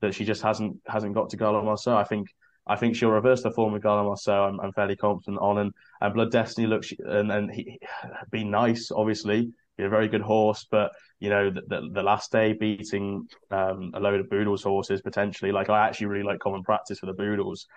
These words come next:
um, but you can, you can, you can really sort of guess that maybe they weren't wanting to get too close to Blood Destiny that day.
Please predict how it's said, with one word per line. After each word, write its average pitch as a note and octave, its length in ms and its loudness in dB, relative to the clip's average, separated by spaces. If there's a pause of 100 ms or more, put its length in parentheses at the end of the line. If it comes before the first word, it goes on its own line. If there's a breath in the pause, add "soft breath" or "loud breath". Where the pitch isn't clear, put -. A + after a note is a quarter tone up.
(220 soft breath)
um, F#2+ 260 2
but F#2 120 -4
you F#2+ 100 -6
can, G2 180 -6
you G2 120 -6
can, F#2+ 240 -6
you F#2 100 -8
can G2+ 140 -4
really A2+ 220 2
sort G2 200 -4
of F#2+ 140 -6 (200)
guess G#2+ 320 0
that F#2 140 -2
maybe G#2 260 0
they G#2 100 0
weren't G#2+ 300 2
wanting G#2+ 400 0
to G#2 40 -8
get G#2+ 200 -2
too A2+ 220 2
close G2+ 300 -2
to - 100 -20
Blood G2 220 -2
Destiny G2+ 360 -2
that G3+ 240 0
day. - 240 -8